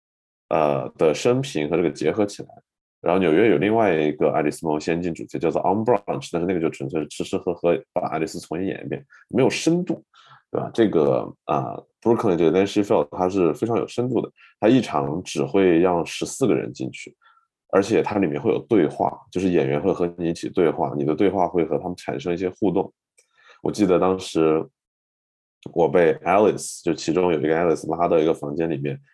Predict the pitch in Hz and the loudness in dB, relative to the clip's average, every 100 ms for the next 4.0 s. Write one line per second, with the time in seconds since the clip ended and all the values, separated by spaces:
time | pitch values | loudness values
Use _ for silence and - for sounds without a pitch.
0 | _ _ - 85 90 87 80 76 82 82 | _ _ -4 -2 0 0 0 -2 -4 -4
1 | - 107 107 - - - _ _ - 87 | -4 0 0 -2 -8 -8 _ _ -6 -2
2 | 76 80 90 98 92 92 - 98 92 71 | 0 2 2 0 -2 -6 -2 -2 0 0
3 | 76 85 82 82 - 98 82 76 78 | 0 0 -2 -4 -2 2 2 0 -6